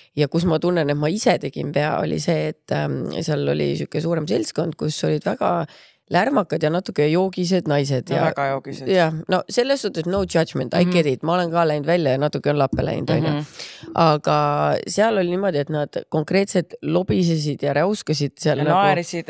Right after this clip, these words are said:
Speaker 2: tegid omavahel nalja,
Speaker 1: Jah, et
Speaker 2: sirvitsid hästi
Speaker 1: jah,
Speaker 2: kõvasti.
Speaker 1: et nad ei, nad ei kuulanud. Ja s-, meie vestlusõhtu esimesel poolel mul oli, noh, väga keeruline oli üle nende rääkida,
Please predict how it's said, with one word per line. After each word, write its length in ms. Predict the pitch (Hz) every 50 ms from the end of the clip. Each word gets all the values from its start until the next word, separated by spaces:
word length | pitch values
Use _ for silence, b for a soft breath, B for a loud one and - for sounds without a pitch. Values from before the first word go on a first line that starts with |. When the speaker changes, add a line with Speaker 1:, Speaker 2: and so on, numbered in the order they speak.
| 175 185 175
Speaker 2:
tegid 200 | 233 247 240 -
omavahel 360 | - 269 262 214 196 190 196
nalja, 300 | 220 233 262 269 - 202
Speaker 1:
Jah, 80 | 233 226
et 80 | 196 175
Speaker 2:
sirvitsid 380 | - 233 208 185 170 - 160 170
hästi 160 | 165 156 170
Speaker 1:
jah, 140 | 185 185 190
Speaker 2:
kõvasti. 180 | 190 - -
Speaker 1:
et 120 | 175 175 -
nad 180 | 185 185 180
ei, 340 | 185 180 180 175 170 160 - _ - - - - _ -
nad 140 | 175 185 185
ei 80 | 202
kuulanud. 520 | - - 196 180 147 113 95 110 120 123 - B B B B B B B B
Ja 380 | 170 156 156 156 151 147 147 - - -
s-, 160 | - - - - -
meie 440 | 156 165 170 170 160 151 151 151 151
vestlusõhtu 640 | 90 107 107 196 214 - - 156 156 170 175 - -
esimesel 420 | 156 214 240 254 170 151 147 143 139
poolel 380 | 180 180 202 196 165 147 156 - B B B B B
mul 100 | 180 165
oli, 180 | 170 170 180 160 -
noh, 120 | - 170 - - - _ _ -
väga 200 | 180 190 180 175
keeruline 500 | 180 220 233 226 196 175 139 143 151 151
oli 180 | 151 156 160 160 165
üle 160 | 165 160 151
nende 260 | 156 170 180 170 -
rääkida, 500 | - 202 254 254 214 - 156 135 156 165